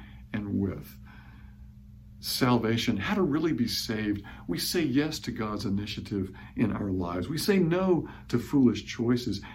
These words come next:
and we step forward in faith, knowing that somehow God is gonna be doing something good and right and exciting in your life and in my life. Why? Because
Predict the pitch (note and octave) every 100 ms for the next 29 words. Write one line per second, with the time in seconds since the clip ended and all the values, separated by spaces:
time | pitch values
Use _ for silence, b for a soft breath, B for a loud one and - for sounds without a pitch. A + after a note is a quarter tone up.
0 | B D#3 D#3 - F#3+ F#3+ - - F#3+ F#3
1 | - - D3+ D#3+ C3+ G#2+ G2 B B B
2 | - A2+ G2 - - A2+ G2 F#2+ B B
3 | B - D#3 A#3 A#3+ E3+ B2 - - A#3
4 | C#4 C4 - - - C4 A#3 - - -
5 | C3 - D3 F3 D3 A#2+ F3+ F#3+ D3+ B2+
6 | G2 A#2 D3+ E3+ B2+ - B B A#2 G#2+
7 | G#2 C3+ D#3 B2 B B - G#2+ - -
8 | - C#3 D3 C3 - B2+ A#2 A2+ F3 B2
9 | F#2 E2+ - B B B B B - A#2
10 | G#2+ F#2+ F#2 G2 F2 - - - G3+ A#3
11 | A3+ - C#3+ A#2+